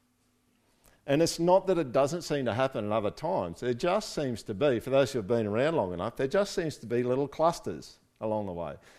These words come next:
And it doesn't mean it's not happening at other times and that God doesn't want to do stuff. It just looks like there's clusters at other times. I mean, Jesus himself said that there were reasons why,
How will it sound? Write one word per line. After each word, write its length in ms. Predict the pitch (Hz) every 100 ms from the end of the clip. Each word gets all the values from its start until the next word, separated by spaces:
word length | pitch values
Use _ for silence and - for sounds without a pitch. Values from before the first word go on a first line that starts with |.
| _
And 80 | 139
it 80 | 135
doesn't 240 | 185 190
mean 140 | 208 165
it's 160 | -
not 160 | 156 165
happening 320 | 175 170 165
at 80 | 160
other 160 | 165
times 360 | 165 165 175 190
and 100 | 120
that 80 | 110
God 220 | 135 143
doesn't 180 | 147 135
want 180 | 123 110
to 80 |
do 80 | 139
stuff. 340 | 147 175 190 139
It 60 |
just 220 | 123 147
looks 240 | 139 151 -
like 200 | 123 104
there's 180 | 113 -
clusters 600 | - 127 - 131 131 - - - - -
at 140 | 113
other 220 | 117 113
times. 640 | 113 143 170 131 - - - _ _ _ _ -
I 60 |
mean, 180 | 139 147
Jesus 440 | 110 170 180 170 135
himself 460 | 113 - 147 151
said 220 | - 120
that 60 | 104
there 160 | 113 113
were 100 | 113
reasons 540 | 117 123 113 104 92
why, 400 | 104 107 104 101